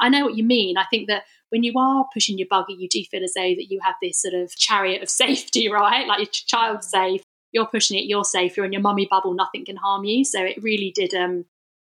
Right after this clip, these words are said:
I think emotionally, mentally, it really did affect me. But as I said, I was very lucky in the fact that the therapy that I had and also I spoke to the Friends of Finsbury Park and lots of other local organisations, and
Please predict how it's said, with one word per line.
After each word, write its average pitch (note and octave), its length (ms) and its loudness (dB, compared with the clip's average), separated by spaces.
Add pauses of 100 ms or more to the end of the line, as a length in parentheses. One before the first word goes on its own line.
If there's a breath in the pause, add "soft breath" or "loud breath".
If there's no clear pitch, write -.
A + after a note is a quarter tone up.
(240)
I - 40 0
think G#3+ 240 0
emotionally, F#3 720 0 (200)
mentally, F#3 340 -2
it F3+ 60 -10
really F#3 140 -4
did - 140 -10
affect F#3+ 380 -4
me. F3 280 -8 (540)
But F#3+ 100 -8
as F3 60 -2
I F3 40 -2
said, F#3 140 -2
I F3+ 60 4
was F3+ 120 0
very F3+ 200 2
lucky G3+ 760 -2 (520)
in F#3 100 -6
the F#3 160 -6
fact - 300 0
that F#3 260 -2
the F3 220 -2 (100)
therapy F#3+ 400 0
that F3+ 120 -2
I F#3+ 100 0
had F3 480 0 (300)
and G3 120 0
also F#3+ 320 -4
I F3+ 460 2 (180)
spoke - 400 0
to G3+ 100 0
the G3 140 -4
Friends G#3+ 400 -2
of G#3 80 -10
Finsbury G3 420 -6
Park F#3+ 520 4
and F#3 120 -8
lots - 220 -6
of G3 100 -6
other F#3+ 180 0
local G3 340 -2
organisations, F#3 920 -2
and F3 240 -2